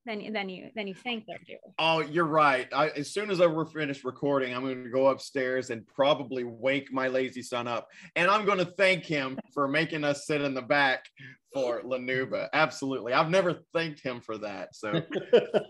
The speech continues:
Speaker 2: <laughs> he'll be appreciative of your perspective there, Tricia.
Speaker 1: He's like, "What are you talking about?"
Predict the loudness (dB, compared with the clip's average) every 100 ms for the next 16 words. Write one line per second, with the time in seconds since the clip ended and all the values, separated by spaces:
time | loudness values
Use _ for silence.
0 | -2 2 0 0 -8 -10 -6 -6 -6 -10
1 | 0 0 2 2 2 2 0 0 -2 0
2 | 0 -2 -2 -4 -4 2 4 4 2 -2
3 | -4 -2 -4 2 2 2 -2 4 6 6
4 | 6 4 2 -6 -4 0 0 0 -4 -6
5 | -4 -2 -4